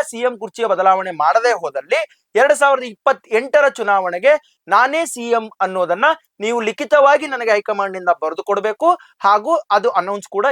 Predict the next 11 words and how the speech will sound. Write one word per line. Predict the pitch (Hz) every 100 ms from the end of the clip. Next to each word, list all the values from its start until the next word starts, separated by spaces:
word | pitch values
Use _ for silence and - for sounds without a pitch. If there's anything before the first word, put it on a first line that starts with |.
| 202
ಈಗಲೇ | 185 185 185
ಮಾಡ್ಬೇಕು | 165 151 147 - 143
ಅನ್ನೋದು | 139 139 247
ಮೊದಲ | 175 143 180 180
ಬೇಡಿಕೆ. | 123 - - 82 _ _ _ -
ಇನ್ನು | 226 247
ಎರಡನೇ | 196 214 269 320
ಬೇಡಿಕೆ | 320 285 269 254
ಏನು | 233 220 208
ಅಂತ | 190 180
ನೋಡೋದಾದ್ರೆ, | 165 147 139 120 127 185 262 - _